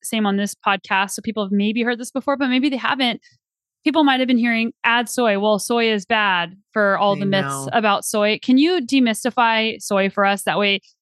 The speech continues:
Speaker 1: people who are hesitant about it can know that they're in good hands. And it's backed up by many, many, many people who have been on your podcast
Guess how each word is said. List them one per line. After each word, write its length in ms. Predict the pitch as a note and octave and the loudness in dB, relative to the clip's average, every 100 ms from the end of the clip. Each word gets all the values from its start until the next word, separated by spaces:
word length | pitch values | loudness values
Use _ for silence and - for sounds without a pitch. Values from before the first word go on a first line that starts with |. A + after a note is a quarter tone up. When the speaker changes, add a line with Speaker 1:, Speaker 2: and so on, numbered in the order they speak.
| - | -2
Speaker 1:
people 240 | C4+ A#3 | 0 2
who 120 | A#3 A#3 | 2 2
are 100 | G3+ | 2
hesitant 480 | G#3+ G3+ G3 G#3+ | 0 -2 -2 -2
about 260 | G#3 G3 F#3+ | 0 0 2
it 180 | G3 - | 0 -2
can 100 | G#3+ | 0
know 180 | F#3+ F#3+ | 2 2
that 140 | F#3+ F#3+ | 0 0
they're 140 | F#3+ | 0
in 60 | F3+ | 2
good 140 | G3 | -2
hands. 340 | F#3+ F#3+ G3 G3+ | 0 2 2 2
And 120 | G#3+ | 0
it's 120 | F#3+ | 0
backed 300 | A#3+ A3 - | 0 0 0
up 120 | A#3+ - | -2 2
by 220 | G3 F#3+ - _ _ - | 0 0 -4 _ _ -2
many, 340 | A#3 C4+ D4 C#4+ | 2 4 6 4
many, 220 | B3+ B3 | 4 2
many 240 | A#3 A#3 A#3+ | 0 0 -2
people 320 | B3 A3+ A#3 | -4 0 2
who 60 | B3 | 2
have 100 | G#3 | 2
been 120 | A3+ | 0
on 100 | A3 | 2
your 180 | A#3+ B3 | 2 0
podcast 500 | B3 A3+ - A3+ | 0 -2 0 -2